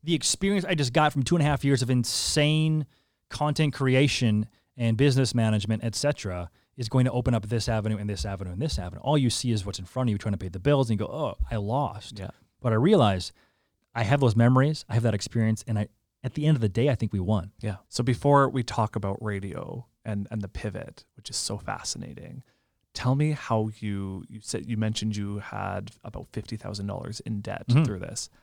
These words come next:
Speaker 2: What was the plan the next steps in order to alleviate that?
Speaker 1: Get a job as fast as you possibly
Speaker 2: <laughs>
Speaker 1: can. And I mean, tr-, the truth was, it had to be the right job.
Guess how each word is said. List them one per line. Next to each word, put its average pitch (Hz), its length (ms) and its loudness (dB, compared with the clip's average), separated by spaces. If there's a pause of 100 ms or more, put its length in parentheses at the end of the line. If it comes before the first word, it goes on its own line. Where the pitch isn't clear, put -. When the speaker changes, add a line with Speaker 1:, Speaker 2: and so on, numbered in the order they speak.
(140)
Speaker 2:
What 131 100 -2
was 147 120 0
the 156 80 0
plan 104 600 -2 (420)
the 117 80 -6
next 110 280 -4
steps - 320 -6
in 101 100 -4
order 90 160 -6
to - 140 -10
alleviate 90 400 -10
that? - 180 -10 (240)
Speaker 1:
Get 156 240 -2
a 190 60 0
job 110 500 2 (400)
as 117 240 0
fast 135 480 0
as 120 100 -2
you 113 80 0
possibly 110 540 2
Speaker 2:
<laughs> - 100 -4
Speaker 1:
can. 87 220 -4 (580)
And 214 80 6
I 208 40 8
mean, 190 180 6
tr-, - 140 -6
the 165 100 4
truth - 260 4
was, 135 220 8
it 160 100 2
had 156 120 4
to 139 40 -2
be 135 80 4
the 117 80 4
right 107 200 2
job. 85 260 -10